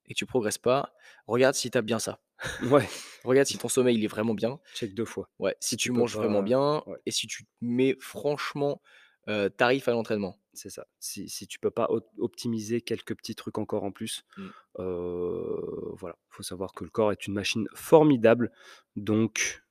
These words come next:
Speaker 2: heu, il sait très bien se débrouiller tout seul si tu lui mets les bons outils. Heu, si tu lui mets les bons outils, il va faire ce qu'il faut.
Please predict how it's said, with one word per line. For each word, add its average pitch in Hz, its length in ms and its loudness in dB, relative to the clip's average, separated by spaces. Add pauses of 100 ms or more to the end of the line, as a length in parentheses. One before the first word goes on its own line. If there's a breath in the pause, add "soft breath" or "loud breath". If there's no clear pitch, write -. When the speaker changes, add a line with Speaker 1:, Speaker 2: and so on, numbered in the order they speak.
(580)
Speaker 2:
heu, 90 80 -10 (300)
il - 120 -10
sait - 160 -4
très 110 160 -4
bien 110 140 0
se 101 60 -6
débrouiller 101 340 0
tout 101 140 -10
seul 113 220 2
si - 120 -6
tu - 140 -8
lui 101 100 2
mets 107 160 4
les 101 120 2
bons 113 240 -2
outils. 127 420 0 (500 loud breath)
Heu, 110 960 8
si - 60 -12
tu - 140 -6
lui 107 60 -2
mets 107 80 0
les 104 80 -2
bons 95 200 -10
outils, 107 160 -8
il 98 40 -8
va 92 80 -8
faire 87 160 -14
ce - 40 -16
qu'il - 100 -20
faut. 82 120 -20